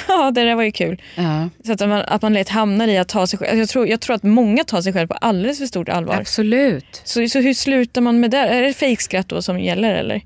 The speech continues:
Speaker 2: Nej, då skulle jag nog, det är nog mer en inställningsfråga, att man verkligen förstår att det, det,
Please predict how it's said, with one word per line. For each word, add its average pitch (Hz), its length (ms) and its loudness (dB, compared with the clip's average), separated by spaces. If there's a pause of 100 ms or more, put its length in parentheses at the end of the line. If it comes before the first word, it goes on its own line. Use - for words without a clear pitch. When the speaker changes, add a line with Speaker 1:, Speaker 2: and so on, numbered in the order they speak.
(140)
Speaker 2:
Nej, 233 500 0
då 240 120 0
skulle 262 220 0
jag 220 100 4
nog, 185 140 2
det 220 200 2
är 220 80 2
nog 180 200 4
mer 160 180 4
en 151 140 2
inställningsfråga, 156 840 0
att 147 60 -4
man 160 120 0
verkligen 156 280 -2
förstår 208 520 0
att 170 200 -4
det, 151 160 0
det, 165 380 0